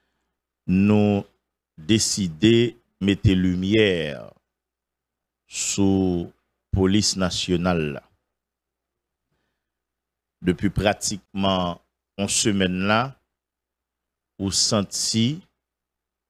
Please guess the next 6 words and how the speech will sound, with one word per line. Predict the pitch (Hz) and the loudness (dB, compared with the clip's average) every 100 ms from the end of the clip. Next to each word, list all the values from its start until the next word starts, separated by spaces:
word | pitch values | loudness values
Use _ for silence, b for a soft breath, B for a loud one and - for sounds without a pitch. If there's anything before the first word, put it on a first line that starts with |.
| _ _ _ _ _ - | _ _ _ _ _ -2
la | 92 101 95 | 2 2 2
police | - 107 110 117 101 | -2 -2 0 -2 -2
nationale | 101 - 101 95 95 92 90 87 | -2 -2 0 2 2 2 0 2
d'Haïti | 87 90 85 - - 139 - _ _ _ _ _ _ _ _ _ _ _ _ _ _ _ | 2 2 -2 -4 -2 -4 -6 _ _ _ _ _ _ _ _ _ _ _ _ _ _ _
a | 92 | -4
frappé | 87 - - 98 90 - | -4 -8 0 2 2 -2